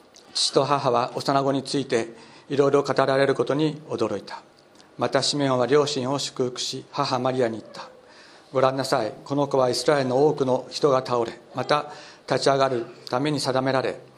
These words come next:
また反対を受ける印として定められています。剣があなたの心さえも刺し貫くでしょう。それは多くの人の心の思いが現れるためです。」またアセル族のパヌエルの娘で女預言者の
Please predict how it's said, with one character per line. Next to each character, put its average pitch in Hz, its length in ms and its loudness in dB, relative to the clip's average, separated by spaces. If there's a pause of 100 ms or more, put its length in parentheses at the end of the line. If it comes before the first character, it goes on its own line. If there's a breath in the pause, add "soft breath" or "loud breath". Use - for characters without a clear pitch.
(260 loud breath)
ま 120 140 -4
た 143 160 2
反 135 220 -2
対 139 160 2
を 139 40 2
受 135 80 0
け 156 80 4
る 135 80 2
印 135 320 -4
と 143 100 -2
し 127 60 -6
て 160 160 0
定 123 220 -2
め 117 100 -2
ら 113 100 2
れ 107 80 -4
て 113 120 -12
い 110 80 -12
ま - 100 -18
す。 - 160 -20 (640 loud breath)
剣 131 340 -2
が 131 80 4
あ - 40 4
な 139 100 2
た 131 100 0
の 131 80 2
心 143 300 2
さ 139 160 -2
え 135 40 2
も 156 120 0
刺 147 160 -6
し - 140 -6
貫 127 320 -4
く - 80 -6
で 117 100 0
し - 100 -2
ょ 107 100 0
う。 - 60 -10 (680 loud breath)
そ - 120 -6
れ 131 100 2
は 131 160 4
多 151 120 6
く 143 100 -4
の 127 60 -2
人 139 160 -4
の 135 100 0
心 147 300 0
の 135 100 2
思 151 180 2
い 147 60 2
が 113 180 -2 (440 loud breath)
現 120 200 2
れ 120 100 2
る 113 100 0
た 104 100 -8
め 98 100 -8
で - 100 -18
す。」 - 220 -12 (720 loud breath)
ま 127 120 -2
た 135 140 2
ア 127 40 -2
セ 151 120 4
ル 143 100 2
族 135 220 0
の 123 280 0 (280 loud breath)
パ 135 120 0
ヌ 139 120 2
エ 139 40 6
ル 135 80 2
の 139 100 2
娘 135 320 0
で 127 240 0
女 139 220 0
預 139 140 4
言 143 140 2
者 127 120 0
の 117 220 -6